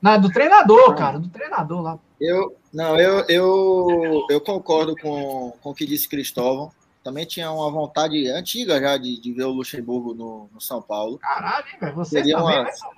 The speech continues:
Speaker 1: na porra.
Speaker 2: Não, não, não, não traria ele agora, pelo mesmo que eu, que eu disse que não seria o momento ideal pra trazer o Rogério. O Luxemburgo, ele é construtor de, de, de elenco.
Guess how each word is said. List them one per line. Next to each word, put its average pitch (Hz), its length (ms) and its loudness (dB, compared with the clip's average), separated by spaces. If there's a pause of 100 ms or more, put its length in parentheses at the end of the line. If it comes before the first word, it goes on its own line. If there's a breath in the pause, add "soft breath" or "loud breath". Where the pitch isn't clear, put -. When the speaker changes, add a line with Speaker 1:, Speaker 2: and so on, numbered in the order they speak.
(100)
Speaker 1:
na 170 80 -12 (120)
porra. 185 160 -6
Speaker 2:
Não, 240 300 -2
não, 233 320 -6 (160)
não, 156 240 -6
não 202 160 -2
traria 208 320 0
ele 214 140 -2
agora, 180 340 4
pelo 202 180 -6
mesmo 233 240 -8
que 233 120 -6
eu, 220 160 -2
que - 160 -12
eu 196 100 -6
disse 170 220 -8
que 196 100 -14
não 185 100 -6
seria 196 240 -4
o 190 40 -8
momento 185 340 -4
ideal 170 320 0
pra 196 80 -6
trazer 175 280 -4
o 180 40 -4
Rogério. 123 500 -6
O 185 340 -2
Luxemburgo, 185 580 -4
ele 196 80 -4
é 190 40 -10
construtor 208 600 -6
de, 226 240 -2
de, 208 240 -12
de 180 100 -4
elenco. 147 340 -2